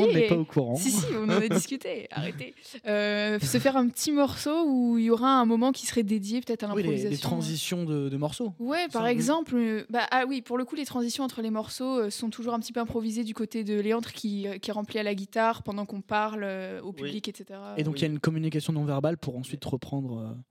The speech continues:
Speaker 3: Oui, c'est
Speaker 1: le
Speaker 3: ça.
Speaker 1: fil.
Speaker 3: Mais après, que, comme tu disais, les, même les enchaînements de chansons, on les a travaillés. On est, on a pu faire une résidence en fin d'année dernière.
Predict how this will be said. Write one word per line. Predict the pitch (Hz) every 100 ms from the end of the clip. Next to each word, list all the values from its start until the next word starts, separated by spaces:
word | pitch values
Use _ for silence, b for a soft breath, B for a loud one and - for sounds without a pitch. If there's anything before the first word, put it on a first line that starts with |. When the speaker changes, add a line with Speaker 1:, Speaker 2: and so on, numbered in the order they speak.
| _
Speaker 3:
Oui, | 156 151
c'est | 147
Speaker 1:
le |
Speaker 3:
ça. | 160
Speaker 1:
fil. | - 139
Speaker 3:
Mais | 120 110 -
après, | - 143
que, | 139 117
comme | 110 117
tu | _
disais, | 120 143
les, | 131 117 110 117
même | 131
les | 127 123
enchaînements | 123 131 120
de | 120
chansons, | 117 143
on |
les | 120 104
a |
travaillés. | - 107 117 120
On | 104 104
est, | 104
on | 101
a | 104
pu | -
faire | 113 123
une | 120
résidence | 113 113 120 123 -
en | 113
fin | - 113
d'année | 110 107
dernière. | 104 120